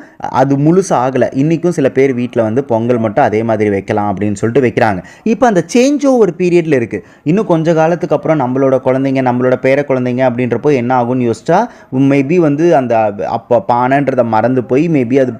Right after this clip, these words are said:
குக்கரா கூட மாறிடலாம். So, இந்த மாதிரி மாறலாம். அதனால வந்து என்ன சொல்றாங்க ஆண்டாள் அப்படின்னு பார்த்தோன்னா, "நான் வந்து இந்த மார்கழி நீராடுவான் மேலேயார் செய்வனகள்," அவங்க நிறைய பேர் நிறைய செஞ்சிருக்காங்க, "வேண்டுவன கேட்டியல், நான் ஒரு லிஸ்ட் போட்டிருக்கேன்,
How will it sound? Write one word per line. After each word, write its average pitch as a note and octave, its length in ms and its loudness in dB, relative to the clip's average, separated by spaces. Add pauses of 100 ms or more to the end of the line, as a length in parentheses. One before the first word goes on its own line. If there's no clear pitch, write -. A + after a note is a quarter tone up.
குக்கரா B2 340 0
கூட C3 140 -2
மாறிடலாம். B2 640 0 (280)
So, A3+ 140 2
இந்த G3 120 0
மாதிரி A3 220 0
மாறலாம். D3 500 -2 (180)
அதனால B2+ 360 0
வந்து E3 220 0
என்ன C#3 180 0 (120)
சொல்றாங்க C#3+ 680 2
ஆண்டாள் A2 400 0
அப்படின்னு G#2+ 340 -4
பார்த்தோன்னா, F#2+ 380 -2 (300)
"நான் G2+ 180 0
வந்து B2+ 400 0 (160)
இந்த G#2 340 0
மார்கழி F#3 680 0
நீராடுவான் D3+ 720 0 (240)
மேலேயார் G#3+ 760 2 (100)
செய்வனகள்," B2+ 500 0
அவங்க F2 180 -4
நிறைய E2+ 240 -2
பேர் D3+ 160 2
நிறைய A#2 360 -2
செஞ்சிருக்காங்க, A#2 760 0 (240)
"வேண்டுவன B3 640 0
கேட்டியல், A#2+ 320 -2
நான் B2+ 240 -2 (160)
ஒரு A#3+ 120 2
லிஸ்ட் F3 280 -4
போட்டிருக்கேன், F#2+ 360 -6